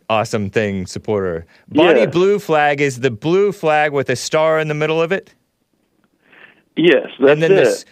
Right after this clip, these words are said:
Speaker 1: and then what's the star? Oh, Stars and Bars is stars in a circle in the blue field in the, uh,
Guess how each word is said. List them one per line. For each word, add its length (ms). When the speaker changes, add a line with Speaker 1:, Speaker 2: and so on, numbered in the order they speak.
Speaker 1:
and 140
then 220
what's 220
the 120
star? 640
Oh, 140
Stars 500
and 160
Bars 440
is 140
stars 520
in 100
a 60
circle 560
in 160
the 100
blue 340
field 360
in 120
the, 320
uh, 260